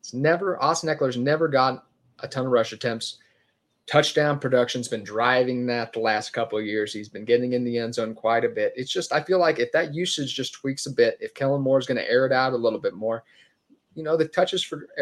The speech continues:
Austin Eckler, you know, I still have him as my R B five. I still think he's gonna have a fantastic season. I just don't think we're gonna see quite that target share that he got last year. What are your thoughts?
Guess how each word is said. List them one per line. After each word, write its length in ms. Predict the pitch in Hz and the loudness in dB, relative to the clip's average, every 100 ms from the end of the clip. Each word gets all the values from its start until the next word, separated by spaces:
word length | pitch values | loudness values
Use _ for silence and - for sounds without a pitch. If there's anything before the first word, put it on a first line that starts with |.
| 139 | 2
Austin 320 | 143 147 139 | 2 2 0
Eckler, 300 | 135 135 127 | 0 2 0
you 80 | 117 | 0
know, 160 | 101 - | -2 0
I 80 | 135 | 0
still 220 | - 165 | 4 4
have 220 | 147 131 | 6 4
him 100 | 127 | 2
as 120 | 113 | -2
my 100 | 113 | 2
R 120 | 110 110 | 2 2
B 100 | 110 | 0
five. 260 | - 69 - | -4 -4 -6
I 40 | |
still 180 | - 123 | -4 -4
think 140 | 127 | -4
he's 100 | 117 | -4
gonna 160 | 135 139 | -2 0
have 120 | 143 | 0
a 60 | 135 | -2
fantastic 600 | 131 127 123 123 - 123 | -6 -2 0 0 0 -6
season. 360 | - 117 110 | -4 -4 -4
I 80 | 92 | -4
just 180 | 135 135 | -2 0
don't 220 | 135 123 | 0 0
think 160 | 123 117 | -2 0
we're 160 | 123 123 | 2 2
gonna 160 | 120 | 0
see 400 | 113 110 107 95 - _ _ _ _ _ _ _ | -2 -4 -6 -8 -14 _ _ _ _ _ _ _
quite 320 | - 131 127 | 0 4 4
that 220 | 123 117 - | 4 2 2
target 320 | 113 110 90 | 0 0 -2
share 240 | - 98 | 0 0
that 120 | 92 | 0
he 100 | - | -6
got 260 | 92 98 92 | -6 -4 -4
last 340 | 95 87 - | -4 -6 -8
year. 160 | 98 90 117 | -8 -4 2
What 120 | 120 | 2
are 40 | |
your 120 | 104 | 2
thoughts? 340 | - 92 - | -4 -6 -10